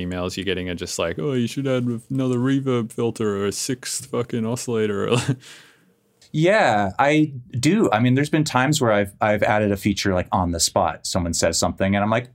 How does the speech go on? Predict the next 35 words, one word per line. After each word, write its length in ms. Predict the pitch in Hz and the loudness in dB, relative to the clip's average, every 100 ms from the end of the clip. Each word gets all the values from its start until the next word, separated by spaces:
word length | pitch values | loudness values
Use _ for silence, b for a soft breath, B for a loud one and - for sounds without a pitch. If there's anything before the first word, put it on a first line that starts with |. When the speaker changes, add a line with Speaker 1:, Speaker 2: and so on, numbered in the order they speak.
| _ - | _ -2
Speaker 2:
"I 100 | 214 | 0
think 220 | 147 120 | 0 0
I 60 | |
can 180 | 92 87 | -2 -2
do 160 | 85 85 | -4 -2
that." 280 | 90 117 - b b b | 0 0 -4 b b b
And 120 | 104 | 0
I 60 | 95 | 0
just 200 | 95 - | 0 0
go 80 | 98 | 0
into 140 | 95 | 0
the 100 | 87 | 0
code. 320 | - 95 90 107 | -2 -2 0 0
I 80 | |
mean, 280 | 104 104 104 - | 2 2 0 0
a 60 | 117 | 0
lot 240 | 117 123 | 2 4
of 60 | 120 | 2
the 100 | 101 - _ | 0 -4 _
process 420 | - 101 - 98 | -2 0 0 -2
features 400 | - 98 - 92 | -2 -2 -2 -2
in 80 | 95 | -2
the 80 | 87 | 0
Wavetable 480 | 92 90 98 85 87 | -2 -2 -4 -2 0
editor, 320 | 98 107 107 | 0 0 -2
for 160 | 110 110 | -2 -2
instance, 340 | 117 117 113 | 0 -2 0
a 60 | 101 | 0
lot 140 | 98 | 0
of 60 | 87 | 0
the 40 | |
new 220 | 90 98 107 | 0 0 0
additions, 460 | 113 123 117 110 | 0 -2 -2 -2
especially, 640 | 90 - 95 - 107 110 110 | -2 -2 -2 0 0 0 0
like, 280 | 87 95 | -2 -6